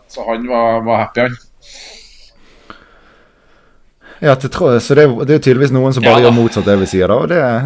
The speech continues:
Speaker 2: det kan jo tydeligvis lykkes litt, eh, med den
Speaker 1: Ja,
Speaker 2: strategien.
Speaker 1: det, det er ikke alt vi lykkes med i hvert fall. Det skal være helt hundre prosent sikkert. I hvert fall for min del.
Speaker 2: Ja. <laughs>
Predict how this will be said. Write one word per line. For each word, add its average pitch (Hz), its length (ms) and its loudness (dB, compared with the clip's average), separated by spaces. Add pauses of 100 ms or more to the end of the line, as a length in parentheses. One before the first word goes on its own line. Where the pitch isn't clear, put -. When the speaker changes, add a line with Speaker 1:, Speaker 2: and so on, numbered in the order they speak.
Speaker 2:
det 143 80 -4
kan 175 140 -4
jo 120 40 -4
tydeligvis 127 420 -2
lykkes 131 300 -4
litt, 120 240 -4
eh, 113 160 0
med 110 300 -4
den 110 160 -2
Speaker 1:
Ja, 117 140 -2
Speaker 2:
strategien. 107 420 -2
Speaker 1:
det, 104 240 -4
det 107 80 -6
er 101 60 -8
ikke 131 120 -4
alt - 160 -10
vi 107 100 0
lykkes 127 320 -4
med 113 100 -2
i - 40 0
hvert 113 140 -8
fall. 101 100 -12
Det 107 140 -10
skal 123 180 -6
være 123 240 0
helt 117 240 -6
hundre 101 160 -2
prosent 110 320 -4
sikkert. 101 360 -10 (420)
I 117 80 -20
hvert - 100 -20
fall 104 160 -18
for 117 160 -12
min 110 220 -10
del. 113 100 -18 (920)
Speaker 2:
Ja. - 180 -8
<laughs> - 640 -18